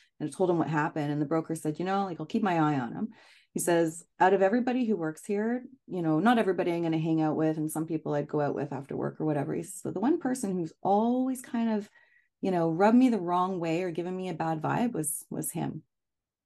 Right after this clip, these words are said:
So he does. He's got, he's got creepy tendencies. But anyways, moral of the story <laughs> is, is that, like, you can be this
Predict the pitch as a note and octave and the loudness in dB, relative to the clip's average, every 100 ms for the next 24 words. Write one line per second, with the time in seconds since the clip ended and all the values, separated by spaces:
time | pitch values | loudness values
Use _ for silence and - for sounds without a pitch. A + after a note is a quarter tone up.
0 | _ _ _ _ _ _ _ _ - G3 | _ _ _ _ _ _ _ _ -4 0
1 | G#3 B3 G3+ F3 D#3+ - F3+ F3 - F#3+ | 2 2 0 -4 -6 -8 -6 -6 -6 -10
2 | - A3+ B3+ A#3 G3 G3 G3+ - C3+ A#2 | -2 0 0 0 0 2 0 -2 -4 -4
3 | - A#3 C4+ G3+ F3+ G3 C4 D#4 C4 G3+ | -4 0 2 2 2 2 4 6 4 2
4 | F#3+ - G#3 G#3 A#3 D#4 - G#4 - G4 | 0 0 2 4 2 -2 2 4 6 4
5 | - C#4 B3+ C4 - G4 C4+ A3+ G3+ G3+ | 6 6 6 2 -4 -4 2 2 4 4
6 | G3 - _ _ _ A#2 A#2 F#2 D#2 - | 4 -2 _ _ _ 2 4 4 -2 -14
7 | _ _ - A3+ C4+ A#3 G#3 G3+ G3 F#3+ | _ _ -2 -2 2 2 2 0 -4 -4
8 | F#3+ F#3+ - _ _ _ _ _ _ - | -6 -10 -16 _ _ _ _ _ _ -20
9 | _ _ _ _ _ - E3 E3 D#3+ - | _ _ _ _ _ -12 -2 0 0 -2